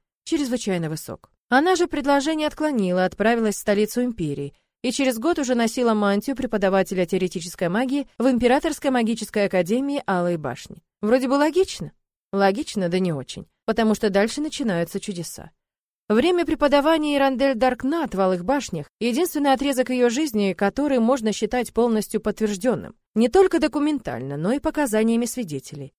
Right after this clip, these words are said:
Но при этом никто на новом месте не был осведомлён, насколько успешно их коллега училась в Леотро. А большая часть не знала даже об Академии Нетце, а не то что о дипломе с отличием или беспрецедентном предложении.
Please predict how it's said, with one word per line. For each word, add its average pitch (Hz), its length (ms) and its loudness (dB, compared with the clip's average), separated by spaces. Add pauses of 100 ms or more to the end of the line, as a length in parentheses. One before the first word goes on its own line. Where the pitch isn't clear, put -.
Но 233 160 4
при 240 160 2
этом 233 300 2
никто 233 420 2
на 185 180 2
новом 190 360 0
месте 202 340 -4
не 202 200 0
был 202 120 0
осведомлён, 180 720 -2
насколько 208 560 2
успешно 208 480 0
их 190 120 -2
коллега 185 360 -2
училась 190 440 -2
в 196 60 -6
Леотро. 214 400 -2 (220)
А 220 120 2
большая 330 380 2
часть 330 300 -2
не 294 100 -2
знала 285 320 0
даже 269 300 2
об 269 100 0
Академии 254 480 -2
Нетце, 175 460 -4 (100)
а 226 80 -2
не 233 140 4
то 277 120 0
что 220 180 0
о 190 40 2
дипломе 185 420 -2
с 180 100 -6
отличием 175 600 -2
или 175 220 -2 (200)
беспрецедентном 180 880 -2
предложении. 160 640 -6